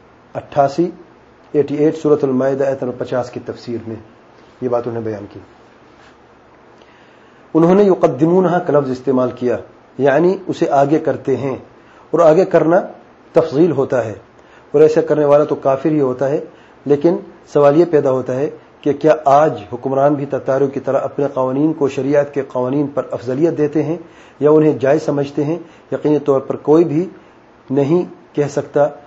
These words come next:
کہ وہ ایسا کرتے ہیں، کیونکہ یہ باطنی امر ہے اور دل سے اس کا تعلق ہے۔ جب تک کہ وہ صراحتاً یہ جواز افضلیت بیان نہیں کرتا، جیسے کہ تتاریوں نے بیان کیا، بیان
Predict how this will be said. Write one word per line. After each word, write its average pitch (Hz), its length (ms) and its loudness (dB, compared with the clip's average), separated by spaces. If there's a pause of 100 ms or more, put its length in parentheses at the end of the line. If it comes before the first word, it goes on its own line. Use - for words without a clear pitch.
(140)
کہ 143 80 2
وہ 143 60 8
ایسا 139 280 2
کرتے 127 300 -4
ہیں، 131 200 -6 (100)
کیونکہ 147 220 -2
یہ 156 220 4
باطنی 143 260 2 (100)
امر 160 240 0
ہے 202 140 -2 (100)
اور 156 140 2 (140)
دل 170 120 2
سے 151 180 -4
اس 139 100 -8
کا 131 100 -4
تعلق 151 460 -2
ہے۔ 175 80 -2 (540)
جب 160 200 0
تک 156 180 2
کہ 147 60 2
وہ 139 120 4
صراحتاً 147 600 2 (920)
یہ 143 220 0 (300)
جواز 135 380 2
افضلیت 139 680 -2
بیان 127 300 0 (340)
نہیں 131 300 0
کرتا، 139 300 -2 (480)
جیسے 139 220 -2
کہ 135 180 -2
تتاریوں 139 440 2
نے 127 120 -2
بیان 120 320 -2
کیا، 127 200 -2 (520)
بیان 123 240 -6